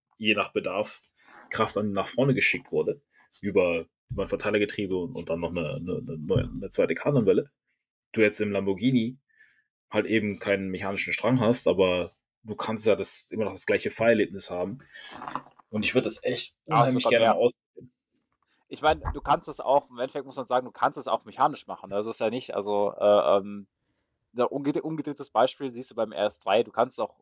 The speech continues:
Speaker 2: äh, ähm, anders so machen. Also du kriegst auch über ein mechanisches Allra-, Allradantrieb sehr viel Dynamik ins Fahrzeug. Allerdings bieten dir eben die Elektromotoren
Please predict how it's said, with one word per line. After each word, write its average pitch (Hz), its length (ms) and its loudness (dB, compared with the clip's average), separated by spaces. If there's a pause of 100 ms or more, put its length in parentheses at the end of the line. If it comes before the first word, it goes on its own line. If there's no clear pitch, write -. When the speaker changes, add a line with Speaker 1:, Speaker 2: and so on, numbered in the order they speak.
Speaker 2:
äh, 101 440 2
ähm, 98 260 -8
anders 117 280 -2
so - 80 -18
machen. 95 220 -10
Also 98 160 -6
du 98 80 -18
kriegst - 300 -20 (400)
auch - 160 0
über 117 140 -2
ein 110 100 -6
mechanisches 110 640 -2
Allra-, 107 220 -2
Allradantrieb 107 580 -4
sehr 110 120 -2
viel - 140 -12
Dynamik 107 400 -2
ins 98 160 -18
Fahrzeug. - 380 -4
Allerdings 101 420 -4
bieten 110 240 -12
dir 107 100 -2
eben 107 300 -6
die 98 140 -6
Elektromotoren 110 800 -2